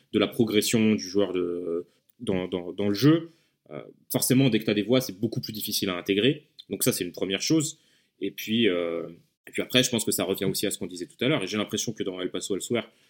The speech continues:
euh, c'est aussi un peu ça. Et c'est ça qui est aussi cool. C'est que le jeu n'est pas forcément un jeu dans un univers purement hip-hop. Et de la même manière de ce qu'on a fait sur Tortue, c'est, voilà, c'est aussi, c'est aussi chouette de voir que tu peux mettre du rap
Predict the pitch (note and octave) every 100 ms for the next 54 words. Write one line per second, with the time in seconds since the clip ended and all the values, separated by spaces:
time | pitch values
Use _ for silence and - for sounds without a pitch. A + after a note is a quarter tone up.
0 | _ _ F#2+ F2 E2+ E2+ - F#2 - G2
1 | A#2 A2+ D#3+ C#3+ - G2 G2 - A2 G2
2 | F2+ - - E3 - _ _ - - G#2+
3 | D3 D#3 D3+ - _ _ _ - A2+ A#2
4 | C3+ D#3 B2 G#2 B2+ B2+ - B2+ B2 A2
5 | B2 C#3+ A#2+ A#2+ A#2+ B2 A#2+ A#2 B2+ -
6 | A#2 G2+ G2 G2+ D3+ D#3 - _ _ _
7 | _ _ C#3+ A2 G#2 A2+ A2+ A#2 G#2 F#2
8 | G2 F2+ G2+ - - - - E3 - _
9 | - - B2+ D#3+ C#3 G#2 G2 - A2 G#2+
10 | A2 G#2+ A2 G#2+ B2 - D#3+ E3 - A2+
11 | G2+ C#3+ C#3+ - - G#2 A#2+ A2+ A2 C3
12 | D#3 -